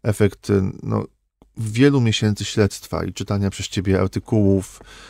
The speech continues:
podróży, przyglądania się różnym postaciom, które opisujesz.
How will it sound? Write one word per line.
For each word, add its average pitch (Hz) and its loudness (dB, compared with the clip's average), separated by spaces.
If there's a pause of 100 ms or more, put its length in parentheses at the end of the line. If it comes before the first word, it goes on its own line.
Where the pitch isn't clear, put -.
(140)
podróży, 107 4
przyglądania 107 0
się 95 -2
różnym 98 -2
postaciom, 92 -4 (140)
które 92 0
opisujesz. 95 -6